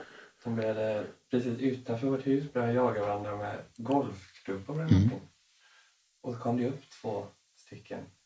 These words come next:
Speaker 1: eh, som ville att vi skulle ringa S O S.
Speaker 2: Ja. Var det Tiger Woods och Elin Nordegren då?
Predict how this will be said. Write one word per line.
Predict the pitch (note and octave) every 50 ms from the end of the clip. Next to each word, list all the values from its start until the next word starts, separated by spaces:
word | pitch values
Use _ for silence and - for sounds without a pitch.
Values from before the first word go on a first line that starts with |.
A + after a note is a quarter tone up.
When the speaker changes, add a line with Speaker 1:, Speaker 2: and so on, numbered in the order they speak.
| _ _ _ _ - -
Speaker 1:
eh, | A2+ G2+ G2 G2 - - -
som | - G#2
ville | G#2 G#2 G2 G2 A2
att | A2+ - -
vi | A#2
skulle | G#2+ - A2 G#2
ringa | G#2 G#2+ G#2 G#2 A#2 A#2+
S | - - -
O | -
S. | - - -
Speaker 2:
Ja. | C#3+ B2 G#2 - - _ _ _ _ _ _ _ _ _ _ _ _ _ _ _ _ _ _ _ _ -
Var | - F3
det | E3+
Tiger | - - A#2 G2+ G2+ G2+
Woods | F#2+ F#2 F#2+ F2+ - -
och | - G2+
Elin | F#2+ F#2 E2+ F#2 F2+
Nordegren | F#2 F#2 E2+ D#2+ F2+ F#2 F#2 D#2 -
då? | - -